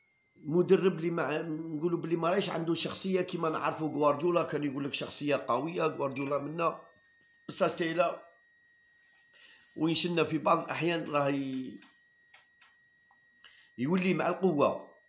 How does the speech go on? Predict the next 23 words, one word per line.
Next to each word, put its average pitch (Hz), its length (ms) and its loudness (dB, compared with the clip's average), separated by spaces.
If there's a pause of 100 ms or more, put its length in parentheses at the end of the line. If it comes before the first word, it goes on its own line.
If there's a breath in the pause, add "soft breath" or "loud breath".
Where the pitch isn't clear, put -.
(1200)
يولي 151 400 2
مع 123 140 0
القوه. 135 380 0
خاطر 110 320 -6
علاه 104 460 -4
رياض 98 240 -4
محرز 98 380 -10
وين، 101 320 -6 (360 loud breath)
آه، 92 640 -6 (760)
عرفوا 117 320 -6
بلي 117 220 -2
رياض 110 260 -2
محرز 104 460 -10 (300 soft breath)
لعاب 110 560 -2
اللي 101 140 -6
عنده، 110 360 -4 (440 soft breath)
آه، 95 960 -4
عنده 135 260 -2
كاليتي 117 460 -4
تاعو، 117 380 -6
لعاب 117 360 -4
اللي 110 100 -4
عنده، 117 360 -4